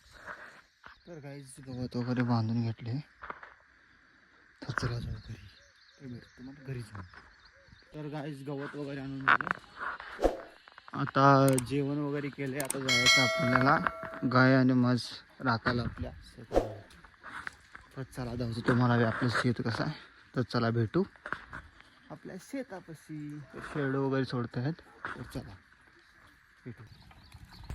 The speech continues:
तर गाईस, चाललोय आता. हे बघा पाऊस येतोय, तसंच पावसात आपण कोण चाललोय आपली घरं. हे बघू शकता, छत्री घेऊन चाललोय मी.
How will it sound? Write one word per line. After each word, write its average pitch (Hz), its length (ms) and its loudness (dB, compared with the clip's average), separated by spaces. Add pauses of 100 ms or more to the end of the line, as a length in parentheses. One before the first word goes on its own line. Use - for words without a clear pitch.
(200)
तर 156 240 0
गाईस, 156 460 0 (100)
चाललोय 151 320 4
आता. 143 300 6
हे 147 120 10
बघा 135 200 6 (100)
पाऊस 143 280 8
येतोय, 165 280 4 (1000)
तसंच 160 260 4
पावसात 170 380 8
आपण 165 280 8
कोण 170 140 10
चाललोय 160 340 10
आपली 160 240 -2
घरं. 151 360 10 (1700)
हे 165 60 -4
बघू 160 200 -2
शकता, 170 460 -2 (560)
छत्री 147 540 6
घेऊन 151 320 8
चाललोय 143 340 4
मी. 151 160 6